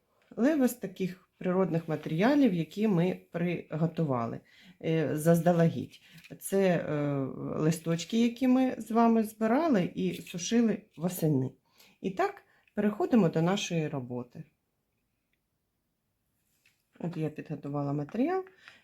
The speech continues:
і переходжу для роботи, до роботи. Робити ми будемо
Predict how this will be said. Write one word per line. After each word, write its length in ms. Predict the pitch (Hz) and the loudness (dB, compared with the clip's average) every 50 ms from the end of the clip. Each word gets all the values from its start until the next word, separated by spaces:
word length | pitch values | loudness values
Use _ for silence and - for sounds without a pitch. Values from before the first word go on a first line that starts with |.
| _ - | _ -12
і 80 | 415 | -12
переходжу 520 | 403 - 262 226 208 - - 254 247 220 185 | -10 -4 -4 -4 -4 -4 -6 -6 -4 -4 -4
для 260 | 165 165 165 170 170 | -4 -2 0 0 0
роботи, 460 | 165 151 135 - - - - - - - _ _ _ _ _ _ | 0 -2 -6 -8 -12 -14 -14 -16 -20 -20 _ _ _ _ _ _
до 200 | - 156 185 175 | -4 0 2 2
роботи. 460 | 156 147 - 120 123 - - 131 143 | 2 0 -2 -4 -8 -8 -8 -6 -4
Робити 360 | 160 190 202 277 370 359 311 | -2 -2 -2 -2 -2 2 4
ми 140 | 247 214 190 | 4 4 4
будемо 440 | 175 165 180 165 165 165 165 156 | 2 0 0 0 2 2 2 2